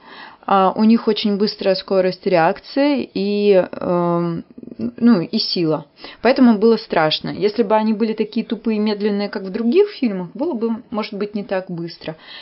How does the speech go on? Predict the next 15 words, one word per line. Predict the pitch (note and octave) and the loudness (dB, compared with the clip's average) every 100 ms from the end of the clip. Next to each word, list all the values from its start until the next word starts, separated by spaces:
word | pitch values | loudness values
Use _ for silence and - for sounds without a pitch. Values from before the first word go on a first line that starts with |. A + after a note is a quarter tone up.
| - | -16
И, | - A3 A3 A3 G#3+ _ _ - | -6 -2 0 -2 -4 _ _ -10
э, | - G3 F#3+ F#3+ | -4 0 0 -2
скорость, | - - B3 B3+ C#4 C4+ - | -6 0 4 6 4 2 -6
и | A3+ | -6
как | - G#3 | -4 0
быстро | G3+ A#3 G#3+ | 0 -2 -2
это | G#3+ G#3 | -2 -4
всё | - G#3 | -4 -2
просачивалось | F#3+ F#3 F#3+ E3+ - D#3 D#3+ | 0 0 0 -2 -2 -2 -2
в | D#3+ | 0
закрытые | F3 - G#3 - G3 F3 | -2 0 -4 -2 -4 -4
помещения, | F3 E3+ F3 - C#4+ C#4 A#3 | -4 -6 -4 -2 2 2 2
в | |
закрытые | F3 F3 F#3 F3+ E3 | 0 -4 -8 -6 -8
пространства. | - E3+ - A3+ B3+ B3+ - G#3+ | -6 -8 -4 0 0 0 -2 -2